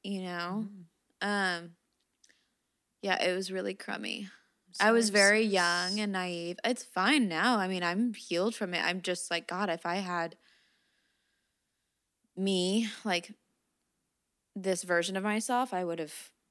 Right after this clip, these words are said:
Speaker 1: oh, man."
Speaker 2: You would have.
Speaker 1: I would have.
Speaker 2: Mm.
Speaker 1: I would have
Speaker 2: Sure.
Speaker 1: been a, I would have been a little theatrical.
Speaker 2: Yeah.
Speaker 1: A little theatrical, but also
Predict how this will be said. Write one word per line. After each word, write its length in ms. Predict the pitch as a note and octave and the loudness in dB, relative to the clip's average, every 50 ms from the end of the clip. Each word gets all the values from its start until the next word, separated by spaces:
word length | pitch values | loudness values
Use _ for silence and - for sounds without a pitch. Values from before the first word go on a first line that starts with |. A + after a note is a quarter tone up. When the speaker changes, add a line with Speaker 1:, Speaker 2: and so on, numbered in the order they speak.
| _ - | _ -10
Speaker 1:
oh, 220 | G3 F#3 F3 D#3 D3+ D#3 D#3 | -10 -10 -10 -10 -14 -20 -18
man." 380 | E3 E3+ D3+ D#3 E3 D#3+ D#3 _ _ _ _ _ _ _ _ _ - | -16 -14 -14 -14 -14 -16 -20 _ _ _ _ _ _ _ _ _ -16
Speaker 2:
You 180 | - G#3 A3+ C4 | -14 -12 -8 -6
would 160 | D#4 B3 F#3+ | -4 -4 -4
have. 240 | F#3 F#3 F3+ E3+ E3 E3 - - | -4 -4 -6 -6 -10 -8 0 4
Speaker 1:
I 180 | F#3 G#3 A3+ G3+ - | 4 6 4 4 0
would 140 | G3+ F3+ E3 | -2 -2 -2
have. 160 | C#3 C#3+ - - _ _ _ _ _ _ - C#4 | -2 -2 -4 -6 _ _ _ _ _ _ -10 -4
Speaker 2:
Mm. 260 | B3+ B3 A#3 G3+ F3 - _ _ _ _ _ _ _ _ _ _ _ _ _ _ - - - - - - - - | -2 0 2 0 0 -2 _ _ _ _ _ _ _ _ _ _ _ _ _ _ -16 -16 -16 -16 -18 -8 -2 2
Speaker 1:
I 80 | G3+ | 4
would 120 | G#3 A3+ B3 | 6 6 6
have 80 | A#3 | 8
Speaker 2:
Sure. 80 | D4 C4 | 8 8
Speaker 1:
been 80 | C4 B3+ | 8 8
a, 60 | B3 - | 8 10
I 80 | C4+ D#4+ | 8 10
would 100 | A#4 C5+ | 10 8
have 80 | C#5+ A#4+ | 6 6
been 160 | A4+ G4+ F#4+ | 6 6 6
a 40 | E4+ | 8
little 220 | D#4+ C#4+ D4 D4 | 8 8 8 6
theatrical. 800 | D4 C#4+ C4+ G3+ F#3 E3+ - - - - F#3 F3 F#3 A3+ E4+ - _ - | 6 6 6 6 6 6 4 0 -2 0 2 2 2 2 0 -4 _ -2
Speaker 2:
Yeah. 680 | - D#4 D#4+ E4+ D#4+ D4 C#4 C4 B3 A#3 A3+ C#4 D4+ | 2 4 6 6 6 6 6 6 6 8 8 8 10
Speaker 1:
A 20 | D#4 | 10
little 240 | - D4+ F4+ G4+ F#4+ | 10 10 8 8 8
theatrical, 460 | F#4 A#3+ G#3+ D4+ - A#3+ - A3+ A3 | 8 8 6 6 4 2 4 4 4
but 220 | G#3 A#3+ B3 - | 6 6 6 8
also 560 | - A3+ A#3+ A#3+ - C#4 B3 A#3+ A#3+ A#3 A#3 | 8 6 4 4 0 0 2 2 2 0 -2